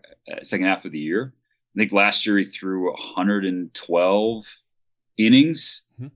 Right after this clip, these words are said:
Speaker 1: total. And remember, he, his season ended early because of shoulder trouble, and that delayed the start of this year. And so he's already at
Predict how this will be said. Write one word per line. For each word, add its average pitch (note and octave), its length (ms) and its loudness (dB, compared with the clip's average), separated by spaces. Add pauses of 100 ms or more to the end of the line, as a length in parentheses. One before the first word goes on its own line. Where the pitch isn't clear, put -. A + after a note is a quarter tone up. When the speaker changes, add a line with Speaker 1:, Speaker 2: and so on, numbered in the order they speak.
Speaker 1:
total. D#3 460 2 (600)
And G2+ 320 2
remember, A#2+ 300 2
he, G#2+ 80 2
his G2+ 260 -8
season A2 380 0
ended G#2 220 0
early C3+ 180 4
because G2 180 -6
of G2+ 80 -8
shoulder F#3+ 300 -4
trouble, - 440 -10
and F#2 120 -2
that G2+ 160 2
delayed G#2+ 420 0
the G2+ 80 -4
start A#2 460 0 (120)
of F#2+ 220 -8
this F#3 300 0
year. - 260 -10 (120)
And G2 100 -2
so A#2+ 140 2
he's A2+ 260 0
already B2+ 420 4
at A#2+ 220 0